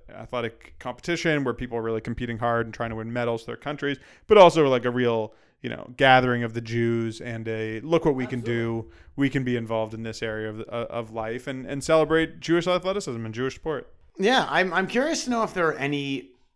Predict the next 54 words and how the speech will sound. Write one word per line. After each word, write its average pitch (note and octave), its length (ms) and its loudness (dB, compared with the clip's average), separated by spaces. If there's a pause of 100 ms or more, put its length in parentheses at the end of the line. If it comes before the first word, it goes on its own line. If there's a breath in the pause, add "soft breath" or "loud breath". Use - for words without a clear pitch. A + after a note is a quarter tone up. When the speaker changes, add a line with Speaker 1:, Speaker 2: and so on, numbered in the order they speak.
(160)
Speaker 2:
Maccabiah C#3 500 2
athletes B2+ 440 0
who B2+ 60 -6
didn't C#3 560 -4
win C#3 340 -6
at B2+ 180 -8
the B2+ 60 -12
Maccabiah B2 580 -2
but G2+ 280 -10
did B2 200 0
win C3+ 280 -2
in B2 80 -2
the A2 100 -4
Olympics. A#2 480 -8 (240)
Like, C3+ 200 -10 (260)
you D#3+ 120 -4
know, C3+ 100 -4
Jason D3+ 520 -4
Lezak A#2+ 460 -8
has A2 160 -10
won A2+ 160 -6
a G2+ 40 -8
million A#2+ 500 -2
Olympic G#2+ 340 -10
medals, G2 460 -12
as B2+ 120 0
Speaker 1:
Uh-huh. B2 80 0
Speaker 2:
well C3+ 220 -2
as A#2 100 -6
a A2 60 -10
bunch G#2 280 -8
of G#2 80 -10
Maccabi G2+ 460 -8
medals. F#2+ 300 -14
But - 180 -20
is A2 100 -10
there C#3 120 -6
anything G3 280 -4
he D#3 120 -6
was, C3+ 180 -8
like, A2+ 280 -8 (280 soft breath)
the - 80 -2
best A#2+ 320 -2
in B2 60 -4
the B2 60 -2
world A2 280 -6
at, C3 220 -2
but F#2+ 160 -10
not G2+ 300 -8
the C3+ 80 -6
best A#2 360 -4
Jew A#2 360 -2
that A2 280 -4
day? A#2+ 440 -8